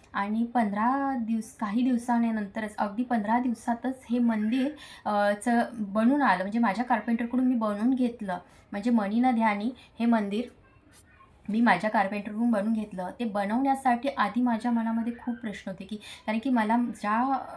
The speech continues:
रि-, माझी जी रिक्वायरमेंट होती त्याप्रमाणे मला माझं मंदिर मला बसून पाहिजे होतं. कारण की हे मन-, माझं घर इथे छोटंच आहे. पहिलं एक फुटाचं मंदिर वर होतं, पण मला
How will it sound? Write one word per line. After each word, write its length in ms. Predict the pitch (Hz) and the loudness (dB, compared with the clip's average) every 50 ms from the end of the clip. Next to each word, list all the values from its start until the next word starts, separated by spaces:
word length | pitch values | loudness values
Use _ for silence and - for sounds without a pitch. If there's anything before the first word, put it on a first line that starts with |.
| - - | -12 -10
रि-, 160 | 214 220 - - | -8 -6 -4 -2
माझी 280 | 214 196 190 - 226 233 | 0 0 -2 -2 -4 -4
जी 100 | 254 247 | -2 -2
रिक्वायरमेंट 580 | 226 220 - 208 202 196 196 196 202 208 208 | -2 -4 -4 -2 0 0 0 0 -4 -6 -8
होती 200 | 220 202 196 214 | -10 -10 -12 -10
त्याप्रमाणे 560 | 208 214 196 196 - 214 202 196 190 190 202 | -4 -2 -2 -2 -2 -4 -6 -6 -6 -6 -6
मला 320 | 220 226 208 185 196 214 226 233 - | -6 -6 -4 -4 -4 -4 -4 -6 -8
माझं 280 | - 208 190 196 - 220 | -6 -6 -6 -6 -6 -6
मंदिर 300 | 208 196 185 175 202 214 | -6 -6 -8 -10 -10 -8
मला 200 | 220 208 202 214 | -8 -6 -6 -6
बसून 280 | 202 190 185 - 202 | -6 -8 -8 -10 -10
पाहिजे 340 | 208 208 196 175 165 - 175 | -8 -8 -8 -8 -10 -12 -14
होतं. 180 | 170 - - 175 - - - - - - - - | -16 -16 -16 -18 -18 -18 -20 -20 -20 -12 -6 -4
कारण 200 | 220 208 220 233 | -4 -2 -2 -2
की 120 | 233 269 | -2 -2
हे 240 | 247 214 220 220 214 | -2 -2 -2 0 0
मन-, 380 | 240 233 220 214 - - - 208 | 2 2 0 0 -4 -8 -6 -4
माझं 320 | 208 202 196 - 233 240 226 | -2 -2 0 0 -2 -2 0
घर 140 | 208 214 226 240 - | -2 -4 -4 -6 -6
इथे 220 | 226 - - 233 233 233 | -6 -4 -4 -4 -2 -4
छोटंच 340 | 214 190 - 220 233 - | -6 -8 -8 -8 -8 -6
आहे. 220 | 220 190 170 190 240 - - - - - - - - - - - | -8 -8 -6 -8 -10 -12 -14 -16 -16 -14 -14 -14 -14 -10 -6 -2
पहिलं 180 | 233 220 233 262 | 0 2 2 2
एक 260 | - 247 247 240 - | 2 0 -4 -4 -4
फुटाचं 380 | - 277 240 262 254 247 - | -4 0 2 2 2 2 2
मंदिर 280 | 262 254 247 240 269 262 233 | 0 0 2 2 0 0 0
वर 240 | 208 220 233 254 277 | 0 2 2 4 4
होतं, 440 | 262 254 247 233 233 - 214 196 - - - - - - - - | 4 2 2 0 -2 -2 -2 -4 -4 -6 -10 -20 -20 -18 -4 0
पण 140 | 240 240 240 | 2 4 6
मला 200 | 254 247 254 | 6 6 4